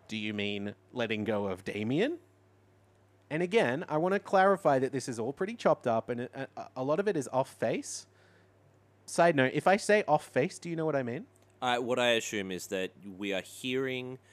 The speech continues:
Speaker 2: Abigail, but we're looking at Jess.
Speaker 1: Yeah. E-, essentially, I'm, I'm trying to <laughs> introduce that into the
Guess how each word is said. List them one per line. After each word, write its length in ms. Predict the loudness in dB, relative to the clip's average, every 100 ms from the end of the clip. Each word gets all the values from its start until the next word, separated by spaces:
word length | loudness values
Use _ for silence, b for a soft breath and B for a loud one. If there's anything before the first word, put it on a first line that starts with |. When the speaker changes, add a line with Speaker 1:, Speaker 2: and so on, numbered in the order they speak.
| b b _ -2
Speaker 2:
Abigail, 640 | 0 0 -2 0 2 0
but 100 | -4
we're 160 | -4 -4
looking 340 | -6 -8 -10
at 120 | -10
Jess. 520 | -8 -8 -8 -12 -14 -16 _ _
Speaker 1:
Yeah. 240 | -4 -4 -4 _ -2
E-, 120 | 0 2
essentially, 600 | 4 4 4 2 2 0
I'm, 300 | 0 -2 -4 -6
I'm 160 | -4 -4
trying 280 | 2 2 2
to 60 |
<laughs> 20 | -2
introduce 480 | -6 -6 -4 -6
that 200 | 0 0
into 300 | 2 0 2
the 240 | 2 2